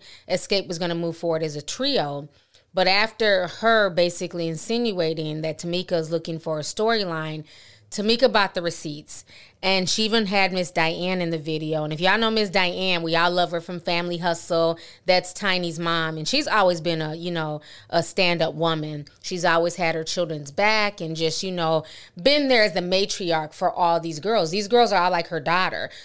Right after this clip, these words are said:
So you can even see that Miss Diane is hurt 'cause she's even saying she loves Latasha, you know. They watch these girls from the time they were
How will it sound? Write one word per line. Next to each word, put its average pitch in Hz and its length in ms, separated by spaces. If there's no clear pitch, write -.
So - 140
you 277 100
can 277 200
even 226 320
see 269 240
that 180 160
Miss 190 160
Diane 180 480
is - 140
hurt 156 200
'cause 160 140
she's 233 180
even 214 180
saying 180 280
she 277 240
loves 165 220
Latasha, 143 680
you 190 160
know. 180 420
They 220 220
watch 226 380
these 202 200
girls 214 360
from 202 80
the 170 80
time 180 320
they 180 100
were 165 380